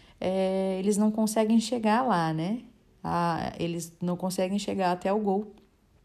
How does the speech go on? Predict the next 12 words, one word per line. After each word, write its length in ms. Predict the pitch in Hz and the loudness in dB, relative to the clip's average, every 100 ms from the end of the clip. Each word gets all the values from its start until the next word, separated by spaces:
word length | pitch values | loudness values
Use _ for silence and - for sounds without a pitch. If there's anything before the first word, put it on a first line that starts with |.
| _ _ _ - - - - - | _ _ _ -20 -20 -20 -20 -8
Então, 800 | 185 180 190 196 214 208 196 185 - - _ _ _ _ | -6 -2 0 2 2 2 0 -2 -8 -20 _ _ _ _
é, 320 | - 196 196 - | 0 2 2 2
sempre 460 | - 269 349 302 | 0 0 0 0
quem 180 | - 233 | 2 2
fica 300 | 226 226 233 | 2 0 0
famoso 560 | 226 214 196 208 214 220 | 2 2 4 4 4 4
é 80 | |
quem 500 | 220 233 226 233 233 - _ _ _ _ 226 - - - | 2 2 4 4 0 -8 _ _ _ _ -10 -10 -14 2
faz 280 | 208 208 | 4 6
o 60 | 240 | 4
gol, 380 | 220 196 185 170 - - | 6 6 4 -2 -8 -2
né? 520 | 180 196 240 233 | 2 4 4 4